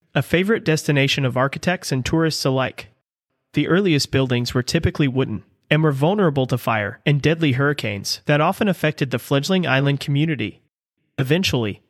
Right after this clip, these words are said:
as the city surged economically, those structures were replaced with iron-fronted brick buildings, many of which we can still see and explore. Beginning in the eighteen thirties, due to the Port of Galveston's enormous vessel traffic,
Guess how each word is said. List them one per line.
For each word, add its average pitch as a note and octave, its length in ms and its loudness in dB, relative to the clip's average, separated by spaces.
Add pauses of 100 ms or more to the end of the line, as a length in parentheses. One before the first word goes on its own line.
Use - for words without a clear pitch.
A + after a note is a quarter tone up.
as C#3 140 2
the D3 100 2
city D#3 260 2
surged C#3 380 0
economically, C3 720 -2 (260)
those G3 220 2
structures C#3 520 0
were C3+ 80 -2
replaced D3+ 480 0
with C3 140 0
iron-fronted D3+ 720 0
brick D3+ 240 0
buildings, C#3+ 540 -2 (120)
many D#3+ 240 4
of B2+ 140 0
which B2 180 -2
we C#3 80 2
can B2+ 160 0
still D3 280 0
see - 280 0
and C#3 100 2
explore. C#3+ 520 -2 (720)
Beginning E3+ 380 2
in C#3 100 2
the A2+ 140 -2
eighteen C#3+ 360 0
thirties, B2 500 -2 (120)
due F#3 140 2
to F#3+ 80 0
the D#3 100 0
Port E3+ 240 2
of C3+ 140 -2
Galveston's C#3 600 0
enormous C#3+ 400 0
vessel B2+ 340 -2
traffic, - 580 -6